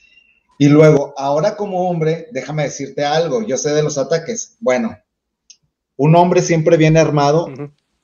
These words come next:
Speaker 1: y no duda en usarlo.
Speaker 2: <laughs>
Speaker 1: ¿Verdad?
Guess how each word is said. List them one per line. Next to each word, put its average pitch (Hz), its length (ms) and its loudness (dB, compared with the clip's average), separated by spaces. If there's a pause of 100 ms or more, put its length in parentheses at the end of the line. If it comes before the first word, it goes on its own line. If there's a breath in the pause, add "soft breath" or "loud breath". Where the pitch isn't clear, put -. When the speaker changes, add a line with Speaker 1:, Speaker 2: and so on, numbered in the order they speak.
(120)
Speaker 1:
y 127 100 -6
no 131 240 -2
duda 147 280 2
en 139 140 -4
usarlo. 113 440 -6 (100)
Speaker 2:
<laughs> - 2000 -12
Speaker 1:
¿Verdad? 127 400 -2